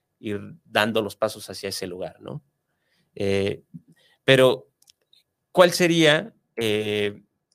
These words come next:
las, las claves o las recomendaciones que desde las finanzas o desde,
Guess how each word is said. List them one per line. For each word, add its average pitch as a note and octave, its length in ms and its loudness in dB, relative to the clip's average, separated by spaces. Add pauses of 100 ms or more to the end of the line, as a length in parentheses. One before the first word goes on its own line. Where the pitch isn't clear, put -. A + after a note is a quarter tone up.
(880)
las, A#2 640 -4
las A2+ 540 -8 (140)
claves C#3 720 -2 (300)
o G#2 360 -8
las G#2+ 380 -6
recomendaciones A#2 1300 -8 (480)
que B2 140 -8
desde A#2+ 300 -6
las A2+ 220 -6
finanzas C#3+ 840 -8
o A#2+ 140 -14
desde, A2 680 -6